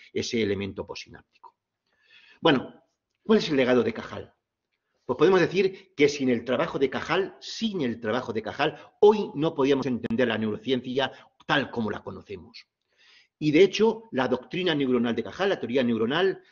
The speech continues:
muchos científicos dicen que es la segunda doctrina o teoría biológica más importante de la historia de la humanidad,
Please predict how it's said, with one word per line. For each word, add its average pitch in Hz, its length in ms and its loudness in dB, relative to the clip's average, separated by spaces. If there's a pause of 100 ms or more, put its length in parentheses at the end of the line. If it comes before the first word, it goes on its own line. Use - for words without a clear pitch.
(160)
muchos 135 260 -2
científicos 131 540 -2
dicen 143 260 -4 (100)
que 147 80 -10
es 143 60 -10
la 160 100 -2
segunda 190 760 -2 (320)
doctrina - 800 0
o 104 160 -4
teoría 135 680 0 (220)
biológica 139 640 2
más 202 280 -2
importante 135 600 -2
de 117 80 4
la 110 60 2
historia 123 340 2
de 107 60 4
la 110 40 2
humanidad, 110 480 2